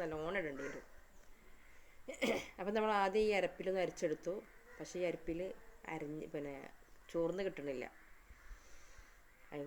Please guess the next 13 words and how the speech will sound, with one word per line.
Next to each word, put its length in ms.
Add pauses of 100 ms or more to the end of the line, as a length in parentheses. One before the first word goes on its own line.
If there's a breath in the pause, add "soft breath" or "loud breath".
നമ്മൾ 180 (1400)
വേറെ 400
അരിപ്പിയിലാണ് 640 (420)
നമ്മൾ 240
അരച്ചെടുത്തത്. 480
അതായത് 220
നമ്മൾ 160 (100)
പൊടിയൊക്കെ 360
അരച്ച 300
അരിപ്പുണ്ടല്ലോ, 460 (480)
അതിൽ 240 (260)
പെട്ടെന്ന് 480
കിട്ടിട്ടോ. 360